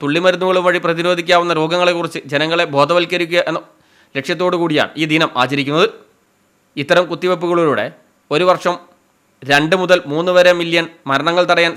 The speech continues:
സാധിക്കാറുണ്ടെന്നാണ് ലോകാരോഗ്യ സംഘടനയുടെ കണക്കുകൾ സൂചിപ്പിക്കുന്നത്.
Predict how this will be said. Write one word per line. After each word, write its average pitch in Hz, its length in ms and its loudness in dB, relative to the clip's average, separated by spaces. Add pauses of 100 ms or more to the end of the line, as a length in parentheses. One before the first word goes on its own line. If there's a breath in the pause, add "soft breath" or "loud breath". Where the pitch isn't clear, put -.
സാധിക്കാറുണ്ടെന്നാണ് 156 840 0 (320)
ലോകാരോഗ്യ 175 540 4
സംഘടനയുടെ 165 580 0
കണക്കുകൾ 143 360 -2 (100)
സൂചിപ്പിക്കുന്നത്. 139 480 -2